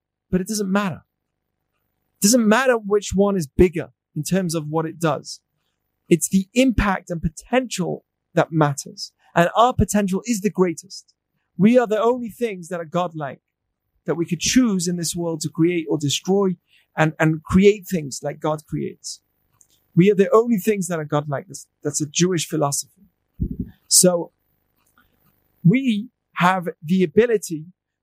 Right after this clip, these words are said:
to, through, this is, by the way, the energy of Jacob. This is Jacob's energy to see the re-, the physical and see the way beyond it.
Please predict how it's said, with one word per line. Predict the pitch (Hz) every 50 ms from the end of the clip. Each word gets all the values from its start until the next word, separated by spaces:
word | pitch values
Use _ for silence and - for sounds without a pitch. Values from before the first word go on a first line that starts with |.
| _ -
to, | - 170 165 165 160 - _ _ _ _ _ _ _ _ _ _ _ _ _ _ _ _ -
through, | - 175 208 226 220 208 196 190 -
this | 196 233 - -
is, | 269 190
by | - 220 196
the | 185 185
way, | 185 165
the | 165 170 -
energy | 185 196 190 175 160 175
of | 175 160 143
Jacob. | - 226 254 - - 147 120 - _ _ _
This | - 196 208 -
is | 233 226 196 190
Jacob's | - - 190 190 185 190 180 165
energy | 220 226 220 185 170 151
to | - 151
see | 143 - - - 220 226 233 214
the | 185 196
re-, | 185 180 180 - - _ _ _ _ _ _ -
the | 160 -
physical | - - 202 196 185 196 - - 226 240 240 -
and | 185 180
see | 165 - - 202 190 175
the | 190 185 185 185
way | 202 226 240 240
beyond | 196 180 202 196 190 185 175 151 131
it. | -